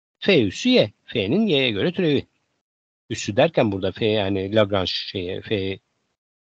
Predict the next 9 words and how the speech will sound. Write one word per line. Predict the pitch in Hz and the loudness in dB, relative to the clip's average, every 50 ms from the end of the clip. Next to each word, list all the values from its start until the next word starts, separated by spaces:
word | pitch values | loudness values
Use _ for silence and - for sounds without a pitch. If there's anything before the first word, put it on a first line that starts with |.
| _ _ _ _ _ - | _ _ _ _ _ -10
üzerinden | - 101 92 90 92 95 92 98 - | -4 -4 -4 -2 -2 -4 -6 -6 -4
ayıraç | - 104 101 98 117 139 143 - - - - - | -2 -2 0 2 2 2 2 0 -6 -8 -6 -4
Y | 127 113 110 104 98 95 - | 0 2 2 2 2 0 -2
anlamında | - 95 92 87 87 90 92 90 92 | -4 -4 -4 -2 -4 -6 -6 -8 -10
kullanıyorum. | _ - 95 87 87 87 87 87 90 95 | _ -12 -12 -10 -8 -8 -8 -8 -6 -4
M'nin | 104 107 90 80 85 113 165 175 139 | -2 -2 -2 -2 -2 -4 -2 -2 -2
Y'ye | 107 95 92 90 87 | -2 -4 -4 -4 -6
göre | 87 87 107 165 165 | -6 -6 -6 -6 -4
türevi. | - 143 123 101 | 0 2 2 2